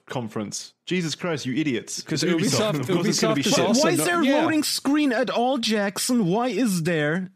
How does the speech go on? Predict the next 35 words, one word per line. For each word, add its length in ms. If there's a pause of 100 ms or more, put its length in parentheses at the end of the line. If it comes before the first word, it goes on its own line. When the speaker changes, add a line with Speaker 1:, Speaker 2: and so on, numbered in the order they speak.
Speaker 3:
a 60
ten-minute 720
intermission 640
of 120
a 60
character 420
just 220
walking? 540 (300)
Speaker 2:
But 180
here's 340
Speaker 1:
Because 240
it's 80
Ubisoft. 480
They're 120
fucking 220
Speaker 2:
here's 240
Speaker 1:
idiots. 260
I 60
just 220
said. 320
Speaker 2:
You 80
guys 260
are 60
Speaker 1:
Tune 100
into 120
Speaker 2:
missing 100
Speaker 1:
something 180
Speaker 2:
my 40
Speaker 1:
else, 120
like 140
the 100
Speaker 2:
point. 160
Speaker 1:
Microsoft 280
conference. 640
Speaker 2:
<laughs> 60